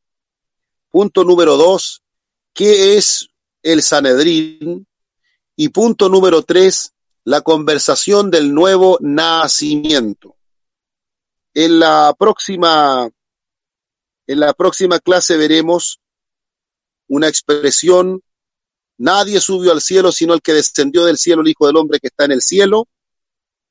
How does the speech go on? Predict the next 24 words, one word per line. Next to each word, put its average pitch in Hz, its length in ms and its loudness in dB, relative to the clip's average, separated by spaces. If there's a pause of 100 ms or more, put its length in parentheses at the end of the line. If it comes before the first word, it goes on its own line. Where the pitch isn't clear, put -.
(160)
y 240 240 0
vamos 190 380 0
a 160 40 2
hablar 175 280 2
de 165 80 2
la 156 100 2
serpiente 165 600 -2
de 160 100 2
bronce. 156 400 0 (1000)
Así 165 220 -2
es 156 120 0
que 151 240 0 (1120)
no 160 140 0
se 156 180 -2
pierdan 196 540 0 (960)
el 147 140 -2
estudio 196 420 -2
que 156 160 0
viene, 156 520 0 (140)
va 139 60 -2
a - 40 -4
estar 143 200 -4
muy 156 240 -2
interesante. 170 680 -2